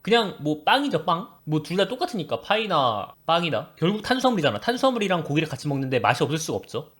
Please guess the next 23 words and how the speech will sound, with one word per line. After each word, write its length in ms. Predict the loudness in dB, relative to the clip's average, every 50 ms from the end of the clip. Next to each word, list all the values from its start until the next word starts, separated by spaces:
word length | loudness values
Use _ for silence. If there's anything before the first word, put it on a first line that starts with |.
| _ -6
음, 180 | -4 -2 0
이게 100 | 2 2
한 160 | 2 2 0 -2
끼냐고? 440 | -2 0 0 0 0 -2 -4 -6 -10 _ _ -6
이게 220 | -4 0 6 10
호주인들의 680 | 10 10 10 8 2 0 0 0 0 2 2 4 6 8
약간 840 | 8 6 6 4 4 4 6 6 4 2 2 0 -2 -6 -8 -10 -8 -2
소울푸드? 560 | 2 4 4 4 4 2 0 -2 -4 -4 -8 -6 0
한 220 | 2 2 2 2
끼로 180 | 2 4 4 6
먹는 360 | 6 4 4 2 0 0 0
사람도 220 | 0 0 -2 -2 -2
있고 400 | -6 -4 -2 0 0 0 -2 0 4
간식으로 440 | 6 6 6 4 2 0 2 2 2
먹는 180 | 2 2 -2
사람도 240 | -4 -4 -6 -6 -8
있고. 380 | -8 -8 -6 -6 -6 -6 -8 -8
그러니까 160 | -4 0 0
한국의 800 | 2 2 2 0 0 0 0 0 0 2 4 4 4 4 2 -2 -4
컵라면 540 | -4 -2 2 4 4 4 4 4 2 2 0
느낌이라고 360 | 0 0 0 2 2 2 2
보면 180 | 2 0 -4 -4
돼요. 220 | -4 -6 -10 -10